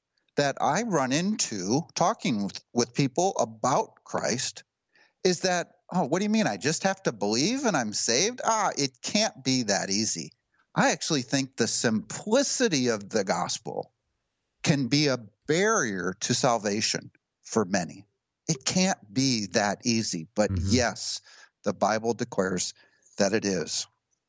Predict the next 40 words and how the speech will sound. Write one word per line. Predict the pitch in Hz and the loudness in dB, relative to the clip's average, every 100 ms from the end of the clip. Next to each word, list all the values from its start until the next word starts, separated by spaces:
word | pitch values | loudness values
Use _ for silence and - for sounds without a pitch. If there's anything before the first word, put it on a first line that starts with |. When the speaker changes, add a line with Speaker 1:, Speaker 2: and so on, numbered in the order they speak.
| _ - - _ _ _ 104 | _ -20 -20 _ _ _ 2
Speaker 2:
And | |
Speaker 1:
And | 104 | 2
Speaker 2:
how | 110 143 170 | 2 0 0
Speaker 1:
now | |
in | 175 | 0
our | 156 | 2
last | 135 143 - - _ _ | 2 0 -4 -14 _ _
Speaker 2:
Yeah, | 120 | 2
Speaker 1:
few | - | 4
Speaker 2:
and | 143 | 4
just | |
Speaker 1:
minutes. | 131 104 - - - | 2 -2 -8 -10 -4
Speaker 2:
and | 113 | -2
just | 120 | 0
how | 113 101 | 0 0
important | 92 127 120 | 0 0 0
it | 98 | 0
is | 92 87 - | 0 0 -4
to | - | -4
talk | 90 104 101 | 0 0 0
about | 98 90 | 0 -2
the | 95 | -4
cost | - 95 98 - | -2 0 0 -4
of | - 95 87 | -4 -2 0
following | 107 135 113 80 | 0 0 0 -2
Jesus | 73 71 65 - - _ _ _ _ _ _ _ _ | -2 -6 -8 -12 -18 _ _ _ _ _ _ _ _
as | 95 90 | 0 2
you | |
share | 87 101 92 | 0 0 2
your | 85 | 0
faith | 80 87 78 - - _ _ _ 92 | 0 0 0 -4 -18 _ _ _ 0
and | 87 | 2
not | 101 110 | 2 0
make | 101 92 | -2 -2
it | 90 - | -2 -2
an | 95 92 | -2 2
easy, | 98 92 92 | 2 2 0
simple | 82 107 92 90 82 - _ _ - | -2 -2 0 0 -2 -6 _ _ -6
decision, | 95 - 113 104 92 | -4 -2 0 0 0
but | 85 | -2